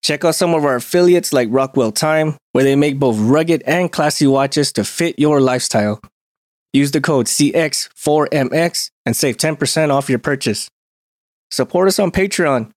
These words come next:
Our patrons get exclusive perks such as access to our Discord, discounts and early access to merch,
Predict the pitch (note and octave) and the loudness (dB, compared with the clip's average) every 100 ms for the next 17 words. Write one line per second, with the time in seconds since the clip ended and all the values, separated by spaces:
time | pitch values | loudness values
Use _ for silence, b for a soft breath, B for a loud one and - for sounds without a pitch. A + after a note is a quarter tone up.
0 | _ _ - C3+ C3+ E3 - E3+ D#3 C#3 | _ _ -4 -2 0 -2 0 -2 0 0
1 | - B2 - F#3 - C#3+ - F3+ - D3+ | 0 -2 2 2 0 -2 0 0 0 0
2 | C#3 A#2 - D3 - D3 - A#2+ A2 D3+ | 0 -2 0 -2 -2 -2 2 2 2 0
3 | E3+ - F#3 F#3 F3+ - _ _ _ - | -2 0 2 2 2 -4 _ _ _ -2
4 | E3+ - F#3+ E3+ D#3+ B2+ - E3 E3 E3 | -2 0 0 0 0 -2 0 2 4 2
5 | D#3+ C#3+ - A2+ B2 E3+ F3+ - | 0 -4 -2 0 2 2 -2 -8